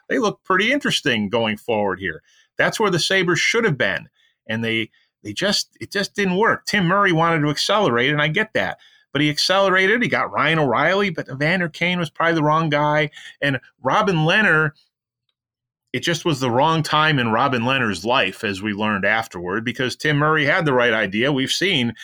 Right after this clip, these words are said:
since Robin Lehner was in Long Island and Chicago and Vegas, that was the goalie Tim Murray intended to acquire, and he really only saw that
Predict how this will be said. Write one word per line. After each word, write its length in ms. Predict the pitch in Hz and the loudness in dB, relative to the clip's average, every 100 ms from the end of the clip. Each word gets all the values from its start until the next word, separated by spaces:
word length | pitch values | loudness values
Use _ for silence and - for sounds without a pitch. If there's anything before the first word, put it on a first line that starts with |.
| - | -18
since 220 | - 123 - | -8 -4 0
Robin 300 | 127 120 123 | 0 0 0
Lehner 300 | 135 139 117 | 0 0 0
was 140 | 113 | 0
in 160 | 117 110 | -2 0
Long 180 | 123 | 0
Island 360 | 117 127 123 117 | 2 2 2 0
and 100 | 110 | -4
Chicago 480 | - - 131 120 120 | -6 -2 -2 0 -2
and 100 | 107 | 0
Vegas, 380 | 131 156 123 - | 0 0 -2 -2
that 200 | 113 214 | -2 0
was 140 | 214 | 0
the 80 | 226 | 0
goalie 360 | 226 262 220 160 | 2 4 4 2
Tim 180 | 220 | 2
Murray 460 | 208 233 226 196 160 _ | 2 4 4 2 -2 _
intended 480 | - 156 202 196 185 | -2 0 2 2 4
to 120 | 165 | 2
acquire, 560 | 151 - 247 175 123 123 - - - 131 | 2 2 2 4 2 0 -6 -20 -10 -2
and 80 | 139 | 0
he 100 | 156 | 0
really 280 | 190 196 | 2 2
only 180 | 175 170 | 2 2
saw 300 | 147 165 165 | 0 0 2
that 300 | 156 131 - | 4 2 -2